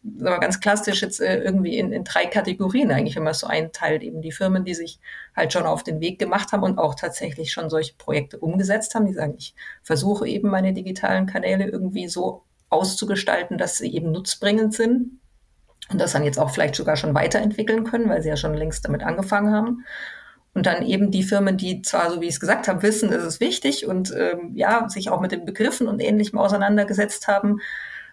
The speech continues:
ähm, und jetzt halt anfangen, die sich vielleicht so ein erstes Projekt vornehmen, weil sie sagen, genau das, was Christian gemeint hat, meine We-,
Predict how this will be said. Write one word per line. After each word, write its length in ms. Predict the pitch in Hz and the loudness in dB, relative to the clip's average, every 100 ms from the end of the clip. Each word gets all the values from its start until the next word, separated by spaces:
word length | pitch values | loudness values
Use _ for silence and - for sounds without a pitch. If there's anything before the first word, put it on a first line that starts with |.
| _ | _
ähm, 540 | 190 185 180 185 190 190 | 2 4 4 2 2 2
und 140 | 196 | 0
jetzt 180 | 196 - | 2 2
halt 200 | 233 226 | 2 4
anfangen, 720 | 233 214 143 143 143 135 - | 4 4 2 2 2 2 0
die 100 | 170 | -4
sich 160 | 165 175 | -4 0
vielleicht 280 | 190 196 202 | 0 2 2
so 60 | |
ein 40 | - | 2
erstes 340 | 190 196 208 | 2 0 -4
Projekt 280 | - 208 202 | 2 2 2
vornehmen, 400 | - 160 156 160 | -4 -2 -2 0
weil 140 | 165 | 0
sie 80 | 165 | 0
sagen, 280 | 156 175 180 | 2 2 0
genau 200 | - 170 | -2 -2
das, 180 | 190 190 | -2 0
was 200 | 175 - | -2 0
Christian 340 | 220 - 202 | -2 0 2
gemeint 280 | 190 190 190 | 4 4 2
hat, 120 | 190 | 2
meine 240 | - 175 175 | 0 -2 -4
We-, 160 | 185 | -6